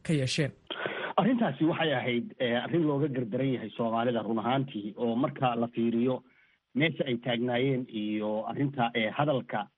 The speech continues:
Speaker 2: oo nin waliba uu, eh, intay soo sheekaysteen, nin waliba yiri, "Kaale aynu press conference ama aynu wada qabanno." Oo markaas haddana in la sii daayo waxaan la isku ogeyn. Eh, runtii waxaad moodaa inay ahayd arrin, eh, hoosgelis ah oo, eh, aan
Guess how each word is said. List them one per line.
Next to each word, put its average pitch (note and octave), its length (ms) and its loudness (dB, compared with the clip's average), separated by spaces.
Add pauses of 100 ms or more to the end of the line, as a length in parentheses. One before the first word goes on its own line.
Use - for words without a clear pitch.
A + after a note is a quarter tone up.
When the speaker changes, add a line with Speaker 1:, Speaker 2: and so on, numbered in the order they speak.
(300)
Speaker 2:
oo A#2 80 -2
nin C#3 160 2
waliba B2 260 0
uu, A2+ 400 -4
eh, G#2+ 220 0
intay A#2 320 0
soo C3+ 120 2
sheekaysteen, A#2+ 680 -2
nin B2+ 120 0
waliba A#2 220 2
yiri, A2+ 240 0
"Kaale A#2+ 300 0
aynu G#2+ 220 -2
press B2+ 200 0
conference A#2 500 -2
ama G#2+ 200 -2
aynu G#2 240 0
wada G#2+ 180 0
qabanno." A#2 420 0 (640)
Oo C#3+ 120 4
markaas D3 380 2
haddana C3 360 0
in D#3+ 160 4
la B2+ 140 2
sii C#3 140 2
daayo A2+ 400 0
waxaan C3+ 260 0
la A#2 60 4
isku - 300 -4
ogeyn. G#2+ 300 0 (400)
Eh, C3+ 120 4
runtii G3 260 4
waxaad C#3+ 280 -2
moodaa B2 340 0
inay C3 180 2
ahayd G#2 200 -4
arrin, C3 320 0
eh, G#2+ 180 -2
hoosgelis A#2 520 -2
ah F2+ 140 -4
oo, A2 420 -2 (480)
eh, A#2 240 2
aan A2+ 300 0